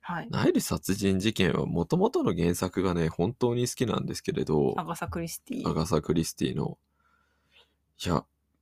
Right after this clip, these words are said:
Speaker 2: この映像化はね、非常に見てて楽しかったですよ。
Speaker 1: なんか、
Speaker 2: どうでした？
Speaker 1: ゆったりとしてた。
Speaker 2: いい意味でね。
Speaker 1: うん。あの、雄大な、こう、トラベルムービー、
Speaker 2: そう。
Speaker 1: トリップムービーの中で、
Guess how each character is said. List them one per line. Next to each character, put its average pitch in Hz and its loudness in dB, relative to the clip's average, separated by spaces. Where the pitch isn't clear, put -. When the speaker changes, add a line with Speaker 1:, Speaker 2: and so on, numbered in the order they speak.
Speaker 2:
こ 147 0
の 220 4
映 214 4
像 196 4
化 185 0
は 156 2
ね、 117 0
非 - -8
常 175 -2
に 185 -2
見 196 -2
て - -2
て - -4
楽 95 -6
し - -6
か - -4
っ - -6
た - -10
で - -10
す - -12
よ。 - -14
Speaker 1:
な 240 0
ん - 2
か、 151 -2
Speaker 2:
ど - 2
う - 2
で - -8
し - -10
た？ - -14
Speaker 1:
ゆ 226 2
っ - -6
た 269 2
り 214 -2
と - -14
し - -10
て 165 -12
た。 - -18
Speaker 2:
い 110 4
い - 2
意 - -2
味 76 -2
で - -4
ね。 196 -6
Speaker 1:
う - -4
ん。 185 -4
あ 185 -4
の、 175 -6
雄 240 2
大 233 4
な、 220 0
こ 175 -4
う、 170 -12
ト - 0
ラ 196 6
ベ 190 6
ル 185 -2
ム 185 0
ー 160 -4
ビ - -10
ー、 - -20
Speaker 2:
そ - 4
う。 - -10
Speaker 1:
ト 196 0
リ 196 4
ッ 196 -4
プ 190 0
ム 175 -2
ー 208 -6
ビ - -12
ー - -6
の 202 2
中 220 0
で、 240 4